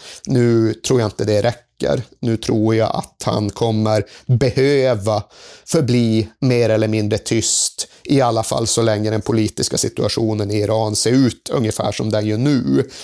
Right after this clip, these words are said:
För så länge det är på det viset så kan han inte prata ifall han har några släktingar,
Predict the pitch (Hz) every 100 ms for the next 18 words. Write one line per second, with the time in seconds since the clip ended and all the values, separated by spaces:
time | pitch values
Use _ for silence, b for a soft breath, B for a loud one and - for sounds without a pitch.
0 | B B - 101 123 107 107 110 107 -
1 | 113 110 107 123 120 110 113 113 120 120
2 | 110 107 - 123 - - B 202 202 113
3 | 113 135 139 113 - 123 113 107 - _
4 | 127 117 B B B - - 117 110 107
5 | 110 104 104 110 104 B B B B 156
6 | 165 135 123 - 123 - - 120 104 107
7 | 110